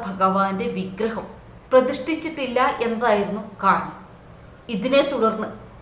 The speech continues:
ശ്രീ ഹെഗഡെ വരദരാജസ്വാമിയോട് വീണ്ടും മഞ്ജുനാഥ സ്വാമിയുടെ വിഗ്രഹം പുനഃപ്രതിഷ്ഠ ചെയ്യാൻ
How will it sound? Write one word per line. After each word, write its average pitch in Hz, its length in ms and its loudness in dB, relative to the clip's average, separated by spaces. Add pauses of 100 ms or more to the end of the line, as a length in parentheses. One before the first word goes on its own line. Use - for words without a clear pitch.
(120)
ശ്രീ 262 180 0 (340)
ഹെഗഡെ 208 480 0 (480)
വരദരാജസ്വാമിയോട് 214 1200 2 (520)
വീണ്ടും 233 400 0 (340)
മഞ്ജുനാഥ 220 460 0 (100)
സ്വാമിയുടെ 214 560 0 (760)
വിഗ്രഹം 202 480 -6 (240)
പുനഃപ്രതിഷ്ഠ 220 640 -4 (140)
ചെയ്യാൻ 185 260 -6